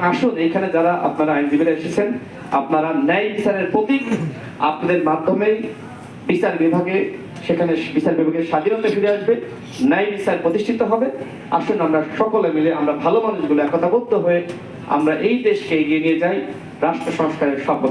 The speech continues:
নিই। আইনজীবী অধিকার পরিষদকে অসংখ্য ধন্যবাদ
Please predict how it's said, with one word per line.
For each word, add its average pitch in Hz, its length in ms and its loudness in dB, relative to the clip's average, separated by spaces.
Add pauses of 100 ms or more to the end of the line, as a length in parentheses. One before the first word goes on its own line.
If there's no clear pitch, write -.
(100)
নিই। 110 140 -4 (360)
আইনজীবী 165 320 0
অধিকার 165 340 0
পরিষদকে 160 380 0
অসংখ্য 180 480 0
ধন্যবাদ 196 400 0